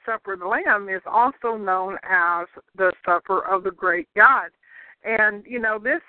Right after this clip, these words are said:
this, we wanna talk about what this actually is, this event is. And, um, you know, uh,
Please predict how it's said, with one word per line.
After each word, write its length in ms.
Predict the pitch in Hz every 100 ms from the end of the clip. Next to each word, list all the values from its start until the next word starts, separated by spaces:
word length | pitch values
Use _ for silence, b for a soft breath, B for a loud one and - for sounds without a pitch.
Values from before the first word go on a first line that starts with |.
| 294
this, 180 | 226 392 - -
we 140 | 233 269
wanna 200 | 294 277
talk 200 | - 302
about 220 | 240 175 196
what 180 | 233 -
this 140 | 214 208
actually 480 | 214 202 - 196 202
is, 160 | 294 -
this 100 | 175 -
event 380 | 180 190 202 -
is. 320 | 240 285 170 _
And, 360 | - 208 196 185
um, 320 | 190 196 185 - _ _ B B B
you 100 | 233
know, 400 | 233 214 208 214 -
uh, 380 | 214 208 202